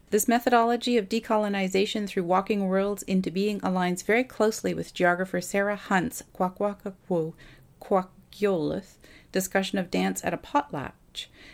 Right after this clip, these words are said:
as a mode through which indigenous ontologies, she specifically describes her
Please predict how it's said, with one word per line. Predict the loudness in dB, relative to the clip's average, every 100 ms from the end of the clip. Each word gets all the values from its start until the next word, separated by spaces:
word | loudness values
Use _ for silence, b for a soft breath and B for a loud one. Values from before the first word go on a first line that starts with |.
| B
as | 0
a | 4
mode | 4 4 2
through | -2 -2
which | 0 -2 -2
indigenous | -4 0 0 0 -2 -2 -2
ontologies, | -2 -2 -2 -2 -2 -6 -8 -10 -12 -18 -16
she | -6 -4
specifically | -4 -2 -4 0 0 0 -2 -2
describes | -4 -4 -2 -4 -4
her | -6 -6